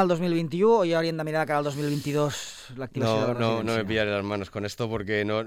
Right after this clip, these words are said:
Speaker 2: porque no es, no es, no, hay trámites que dependen de nosotros, de, de la institución, como tiene que ver licitación y tal, y hay acreditación que no ti-, no, ya no solo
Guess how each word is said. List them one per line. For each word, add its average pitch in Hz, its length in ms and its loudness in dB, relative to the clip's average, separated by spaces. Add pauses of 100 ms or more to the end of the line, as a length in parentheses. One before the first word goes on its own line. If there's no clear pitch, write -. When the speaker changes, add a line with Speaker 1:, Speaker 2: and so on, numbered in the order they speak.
Speaker 2:
porque 117 260 2
no 135 160 6
es, 139 300 4
no 127 160 2
es, 123 160 -2
no, 120 420 0
hay 120 240 0
trámites 123 400 0
que - 80 -6
dependen 117 480 0
de 117 80 2
nosotros, 147 560 0
de, 107 320 -2
de 107 100 -4
la 104 100 -4
institución, 147 640 -2
como 101 340 -4
tiene 104 160 -4
que 107 80 -2
ver 104 120 -2
licitación 120 540 -2
y 120 40 -2
tal, 143 200 -2
y 120 120 -2
hay 113 160 0
acreditación 113 640 -6
que 117 100 -4
no 107 120 -4
ti-, 139 120 -10
no, 127 220 0
ya 123 180 0
no 120 100 -2
solo 117 220 -6